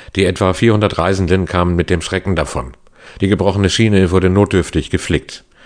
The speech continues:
Während der Streckensperrung kam es zu Zugausfällen und Verspätungen. Welche Schule in Niedersachsen hat das beste Klimaschutzprojekt? Das ist die Frage beim Energiesparmeisterwettbewerb, der jetzt in seine siebzehnte Auflage startet.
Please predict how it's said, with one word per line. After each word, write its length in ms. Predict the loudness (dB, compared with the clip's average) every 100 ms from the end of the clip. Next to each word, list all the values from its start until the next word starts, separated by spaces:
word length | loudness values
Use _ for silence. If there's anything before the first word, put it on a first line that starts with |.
| -20 -16 -6
Während 280 | -2 0 0
der 80 |
Streckensperrung 760 | -2 -4 -2 -4 -2 0 0 0
kam 220 | -2 0
es 100 | -2
zu 140 | -2 -2
Zugausfällen 800 | 0 2 0 0 -2 -2 -2 -2
und 160 | -4
Verspätungen. 680 | -4 -4 -2 -2 -4 -6 -14 -20 _ _ -20 -20 -18 -18 -18 -20 _ -20 -20 -20 -20 -8
Welche 260 | -4 0 0
Schule 320 | 2 4 4
in 80 | 4
Niedersachsen 640 | 2 2 0 -2 -2 -2
hat 140 | 0 0
das 140 | -2
beste 280 | -2 -2 -2
Klimaschutzprojekt? 1120 | 2 2 2 0 -2 -2 0 0 0 -4 -18 -20 _ -6
Das 200 | -2 0
ist 160 | 0
die 60 | -2
Frage 360 | 0 0 0
beim 220 | 0 0 0
Energiesparmeisterwettbewerb, 1500 | 0 0 0 0 0 0 2 0 0 -2 -2 -2 0 -2 -6 -18 -20 -14 -4
der 100 | 0
jetzt 300 | 0 -2 -4
in 80 | -2
seine 240 | 0 2
siebzehnte 500 | 0 0 -2 -2 0
Auflage 460 | 0 0 -2 0 -2
startet. 520 | -4 -6 -10 -16